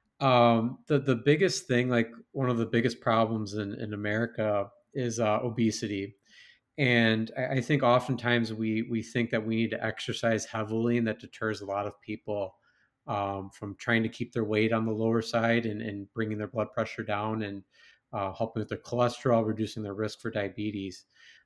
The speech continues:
Uh, but what oftentimes goes, gets overlooked is it's really your diet that, that influences, um, your, your weight, your blood pressure, your risk for diabetes, and, and all these things. And, uh, it really affects your mood, uh, your ability to think through things. So having a healthy diet,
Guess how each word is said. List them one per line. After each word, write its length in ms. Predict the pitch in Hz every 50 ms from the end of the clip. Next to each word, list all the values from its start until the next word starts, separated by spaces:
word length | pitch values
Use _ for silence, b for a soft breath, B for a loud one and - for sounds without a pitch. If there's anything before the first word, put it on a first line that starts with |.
| b _
Uh, 160 | - 107 104
but 140 | 104 104 107
what 160 | 110 117 120
oftentimes 500 | 135 143 151 147 - 151 - 156 139 -
goes, 320 | - 139 127 120 120 123
gets 220 | - - 123 - -
overlooked 580 | 131 117 110 104 101 104 135 170 170 - -
is 360 | 135 117 104 101 101 - - -
it's 220 | 147 - - -
really 200 | 127 135 147 151
your 160 | 143 120 113 101
diet 440 | - 113 95 107 110 107 98 - - _
that, 180 | 117 107 107 -
that 160 | 113 104 104 -
influences, 960 | 117 117 113 - - 110 104 101 98 - - - 110 101 98 95 - - - - _ _ _ _ _ _ _ _ _ _ _
um, 440 | - 123 104 101 98 101 98 104 117 -
your, 140 | 117 113 120
your 180 | 120 107 107
weight, 440 | 101 104 110 110 113 120 120 - -
your 80 | 107 98
blood 320 | - 117 110 107 - -
pressure, 420 | - 117 110 107 - - 123 117
your 140 | 113 107 104
risk 240 | 98 107 104 - -
for 80 | - 113
diabetes, 560 | 113 107 104 98 - 101 104 107 104 - 104
and, 160 | 101 113 120
and 120 | 113 107 -
all 220 | 110 104 113 117
these 180 | 110 104 98 -
things. 360 | - 110 107 107 107 104 98
And, 200 | 98 95 98 101 - b b b b b b b b _ -
uh, 140 | 98 - 107
it 140 | 113 107 107
really 240 | 117 135 139 139 120
affects 400 | 110 - - 135 127 - - -
your 80 | 110
mood, 560 | 101 101 107 110 110 117 123 139 147 143 - - -
uh, 140 | 131 117 110
your 200 | 107 107 107 110
ability 340 | 110 - 117 117 117 117 110
to 100 | 110 107
think 320 | - - - 113 113 113
through 220 | - - 117 113 113
things. 420 | 110 - 127 120 127 135 135 -
So 140 | - 117 104
having 280 | 95 117 120 113 117 110
a 60 | 92
healthy 300 | 104 113 110 - 120 110
diet, 460 | - 110 101 101 107 107 117 139 -